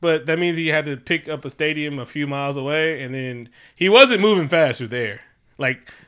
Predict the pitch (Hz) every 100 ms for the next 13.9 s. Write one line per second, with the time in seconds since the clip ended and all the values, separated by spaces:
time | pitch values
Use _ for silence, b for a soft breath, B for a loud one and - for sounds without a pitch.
0 | - 135 185 175 143 - 156 - 110 101
1 | 123 160 131 135 143 143 143 113 - 131
2 | 101 113 107 - _ _ _ b b b
3 | b 135 131 160 165 156 143 - 131 127
4 | - 135 143 143 139 135 160 151 156 151
5 | 147 143 - 170 160 - 190 196 196 190
6 | 190 170 160 165 175 160 151 143 127 113
7 | 110 113 131 123 123 131 120 117 - 123
8 | 139 147 147 - 143 147 156 160 160 165
9 | 170 _ _ 175 165 131 156 156 151 143
10 | b b _ 165 147 139 135 147 139 151
11 | 156 - - 143 139 175 139 120 127 151
12 | 147 139 127 147 131 - 156 151 - 131
13 | 113 117 120 110 143 180 190 202